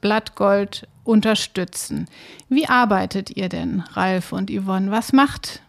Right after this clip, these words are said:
Blattgold, wenn man noch nie davon gehört hat? Was würdet ihr dann, wie würdet ihr beschreiben, was ist Blattgold?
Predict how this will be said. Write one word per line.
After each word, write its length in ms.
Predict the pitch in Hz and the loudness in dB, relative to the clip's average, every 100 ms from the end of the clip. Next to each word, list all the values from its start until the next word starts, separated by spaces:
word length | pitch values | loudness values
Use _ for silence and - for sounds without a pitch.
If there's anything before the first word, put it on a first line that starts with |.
| _ _ _ | _ _ _
Blattgold, 680 | 208 202 - - 160 170 214 | 2 2 -2 0 0 0 2
wenn 140 | 220 | 4
man 160 | 233 233 | 6 6
noch 160 | 226 | 6
nie 180 | 247 339 | 6 6
davon 440 | 302 254 - 240 | 4 4 6 6
gehört 400 | 233 196 - - | 6 4 0 -4
hat? 260 | - - - - | -8 -8 -14 0
Was 240 | 233 - | 0 2
würdet 340 | 240 247 240 - | 4 6 4 0
ihr 120 | 196 | 0
dann, 320 | 196 196 208 - - - _ _ | 2 2 0 -4 -20 -20 _ _
wie 160 | 254 262 | 2 4
würdet 300 | 285 277 254 | 4 4 4
ihr 100 | 233 | 4
beschreiben, 600 | 226 - 190 - 214 202 | 4 2 0 0 -2 0
was 180 | 226 - | 0 0
ist 320 | - - _ | -4 -6 _
Blattgold? 720 | 175 - - - - - | -6 -6 -10 -10 -10 -14